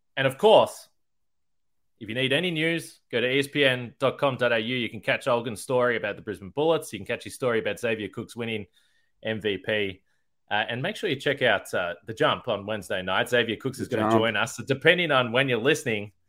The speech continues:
Speaker 1: you'll be able to hear from the M V P. If you listen to this podcast fast enough, Xavier Cooks is gonna
Speaker 2: <laughs>
Speaker 1: join us. And Kane and Copes, Olgs, have you caught Kane and Copes?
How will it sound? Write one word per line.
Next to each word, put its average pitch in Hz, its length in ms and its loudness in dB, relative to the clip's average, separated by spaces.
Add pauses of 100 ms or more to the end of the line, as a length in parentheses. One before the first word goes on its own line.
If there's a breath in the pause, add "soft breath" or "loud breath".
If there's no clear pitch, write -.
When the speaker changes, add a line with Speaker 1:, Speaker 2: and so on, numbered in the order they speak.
(420)
Speaker 1:
you'll 107 180 -12
be 135 120 4
able 175 100 10
to 151 60 2
hear 165 160 6
from 156 160 -4
the 135 100 2
M 131 100 2
V 120 160 2
P. 131 260 0
If 107 80 -2
you 113 100 -2
listen 143 240 -2
to - 80 -10
this 127 140 -4
podcast 120 600 2 (220)
fast 151 300 4
enough, 120 380 0 (340)
Xavier 117 360 2
Cooks 139 200 -4
is 123 80 -10
gonna 123 160 0
Speaker 2:
<laughs> - 20 -2
Speaker 1:
join 110 260 -2
us. - 300 -6
And 185 160 -4
Kane 220 200 6
and 208 100 -6
Copes, 208 480 2
Olgs, 135 460 2
have 147 120 -6
you 151 280 -6
caught 175 300 -6
Kane 165 220 0
and 147 120 -8
Copes? 170 440 -2